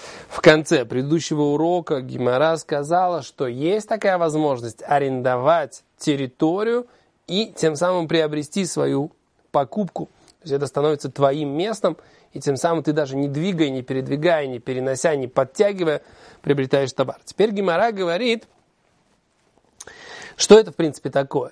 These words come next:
Это взять и сделать себе свой двор. То есть в его дворе сделать свой двор, арендовав эту территорию. Теперь Гемара говорит, а как можно сделать свой двор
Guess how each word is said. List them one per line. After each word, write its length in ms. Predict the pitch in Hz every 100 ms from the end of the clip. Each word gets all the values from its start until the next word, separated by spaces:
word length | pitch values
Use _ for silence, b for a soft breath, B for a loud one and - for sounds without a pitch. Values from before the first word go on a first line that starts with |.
| -
Это 380 | 175 196 180 139
взять 420 | 135 180 233 175
и 40 |
сделать 300 | 139 175 190
себе 220 | - 156
свой 300 | 143 165 170
двор. 360 | 143 139 143 117 _ -
То 60 |
есть 180 | 123 -
в 120 | 131
его 420 | 135 170 170 196
дворе 320 | 156 190 262 190
сделать 260 | 180 175
свой 300 | - 156 143
двор, 220 | 117 110 - -
арендовав 600 | 139 135 143 160 202 160
эту 320 | 147 147 143 _
территорию. 400 | 147 139 - -
Теперь 200 | - 190
Гемара 240 | 196 196
говорит, 440 | 196 208 302 254 - b b b b b -
а 160 | 143
как 260 | - 240 254
можно 400 | 226 208 180 170
сделать 460 | 151 185 214 170 -
свой 560 | 156 151 196 170 135
двор 640 | 208 147 143 139 190 254